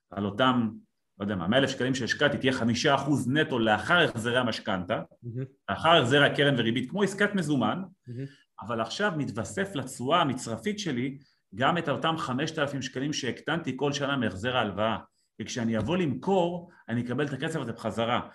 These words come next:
Speaker 1: אז מה זה בעצם החזר קרן ההלוואה? החזר קרן ההלוואה משול לביטוח מנהלים, להפקדת כסף לביטוח מנהלים, לקרן פנסיה. זה
Speaker 2: מדהים.
Speaker 1: בעצם כסף שאני לא רואה אותו עכשיו.
Speaker 2: קופת חיסכון.
Speaker 1: בדיוק, רק הרבה יותר טובה, כי אם אני בא לפדות אותה אחרי ארבע, חמש שנים, אין לי שלושים וחמישה אחוז מיסים,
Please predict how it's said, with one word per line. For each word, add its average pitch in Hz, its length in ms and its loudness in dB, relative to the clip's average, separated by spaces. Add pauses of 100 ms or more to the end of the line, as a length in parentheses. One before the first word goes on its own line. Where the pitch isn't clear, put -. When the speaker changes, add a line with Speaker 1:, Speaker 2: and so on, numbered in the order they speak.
(280)
Speaker 1:
אז 90 140 -12
מה 135 120 4
זה 151 100 -4
בעצם 135 340 -2
החזר 110 360 -2
קרן 120 280 -2
ההלוואה? 95 420 -4 (420)
החזר 117 360 -4
קרן 165 220 -2
ההלוואה 147 260 0
משול 156 460 -2
לביטוח 143 600 0
מנהלים, 120 500 2
להפקדת 110 500 0
כסף 139 340 -6
לביטוח 117 400 -2
מנהלים, 110 320 -2
לקרן 120 400 -2
פנסיה. 127 420 -2 (320)
זה 113 60 -10
Speaker 2:
מדהים. 110 140 -2
Speaker 1:
בעצם 151 200 0 (180)
כסף 160 180 -4
שאני 120 320 0
לא 127 220 6
רואה 160 160 4
אותו 107 240 2
עכשיו. 98 420 -2 (140)
Speaker 2:
קופת 214 280 6
חיסכון. 208 520 -2 (440)
Speaker 1:
בדיוק, 202 1120 6
רק 113 200 -2
הרבה 117 200 0
יותר 147 260 0
טובה, 139 280 2
כי 127 100 0
אם 131 80 0
אני 127 140 2
בא 123 140 4
לפדות 113 420 0
אותה 113 200 0
אחרי 113 180 -4
ארבע, 120 180 0
חמש 120 300 -4
שנים, 156 300 0
אין 127 120 0
לי 143 80 2
שלושים 127 300 -2
וחמישה 123 380 0
אחוז 113 300 -2
מיסים, 104 440 -2